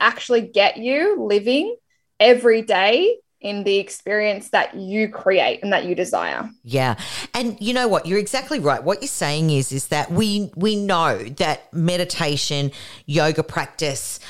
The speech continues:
Speaker 2: um, you know, mindfulness are important, but they're kind of extrinsic. We can do all these things, but we don't actually do the inner work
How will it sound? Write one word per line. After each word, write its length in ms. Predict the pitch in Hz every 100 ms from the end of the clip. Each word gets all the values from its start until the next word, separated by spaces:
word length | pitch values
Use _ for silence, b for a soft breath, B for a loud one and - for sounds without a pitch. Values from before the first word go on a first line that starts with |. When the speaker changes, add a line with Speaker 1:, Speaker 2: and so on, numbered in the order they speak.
| B -
Speaker 2:
um, 480 | 147 135 131 131 120 -
you 140 | 151
know, 260 | 143 135 127 - _ _ _ - 147 _ _
mindfulness 880 | 165 165 151 180 180 170 131 131 139 -
are 200 | 160 156
important, 720 | 147 139 - 233 - 127 -
but 200 | - 175 - - _ b b b b b _ _ _ _ _
they're 120 | 220
kind 380 | 208 - 247 349
of 60 | 330
extrinsic. 560 | - - 233 214 143 147
We 120 | 247
can 200 | - 254
do 180 | 240 254
all 160 | 302
these 240 | 285 214 -
things, 420 | 180 123 120 -
but 320 | - 214 -
we 160 | 214 196
don't 360 | 233 220 262 -
actually 520 | 233 233 220 202 165
do 380 | 131 190 214 208
the 280 | 196 -
inner 180 | 196 214
work 640 | 196 143 117 151 - -